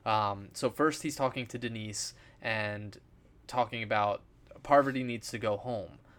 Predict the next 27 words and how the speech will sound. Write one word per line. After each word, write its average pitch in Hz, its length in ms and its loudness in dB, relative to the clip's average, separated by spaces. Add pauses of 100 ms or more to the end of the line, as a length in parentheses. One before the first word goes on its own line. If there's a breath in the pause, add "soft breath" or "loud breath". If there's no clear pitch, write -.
Um, 110 260 2
but 110 140 -4
then 135 320 4
on 117 160 -4
the 117 80 -8
side, 143 640 4
he's 120 260 -6
saying 117 440 -6
in 110 120 -12
his 110 200 -10
confessional 120 640 0 (160 loud breath)
that 120 140 -4
he 120 100 -10
still 147 240 2
wants 131 220 0
to 127 60 -4
try 120 200 0
to 110 80 -6
maintain 110 480 -10
a 104 60 -6
r-, 101 60 -10 (600)
relationship 123 680 2
with 110 140 -6
Rob 104 240 2
and 104 160 -12
Ethan, 113 460 -6
though, 95 260 -2